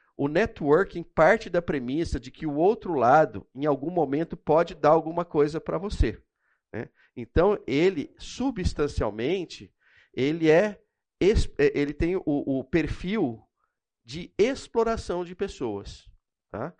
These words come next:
É lógico também, então não vou também dizer que não tem exploração no sentido negativo, também tem.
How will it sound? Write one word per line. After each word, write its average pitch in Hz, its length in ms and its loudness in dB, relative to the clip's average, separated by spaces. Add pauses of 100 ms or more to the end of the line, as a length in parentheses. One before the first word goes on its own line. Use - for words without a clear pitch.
(380)
É 139 140 4
lógico 123 440 2
também, 113 440 -6
então 110 180 -6
não 120 140 -10
vou 120 200 -6
também 117 380 -8
dizer 123 280 -8
que - 120 -18
não 147 220 -8
tem 131 220 -2
exploração 127 580 -6
no 135 100 -10
sentido 147 640 -14 (460)
negativo, 127 720 -4 (160)
também 135 460 -4
tem. 107 360 -4